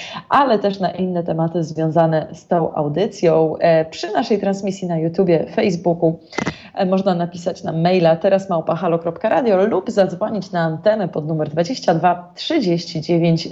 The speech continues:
zero pięćdziesiąt dziewięć dwadzieścia dwa. Ja na bieżąco, e, śledzę państwa komentarze w tej lub innych sprawach.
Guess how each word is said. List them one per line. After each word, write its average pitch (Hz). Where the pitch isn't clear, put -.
zero 165
pięćdziesiąt 151
dziewięć 156
dwadzieścia 156
dwa. 214
Ja 170
na 151
bieżąco, 170
e, 170
śledzę 160
państwa 151
komentarze 185
w 170
tej 190
lub 190
innych 156
sprawach. 180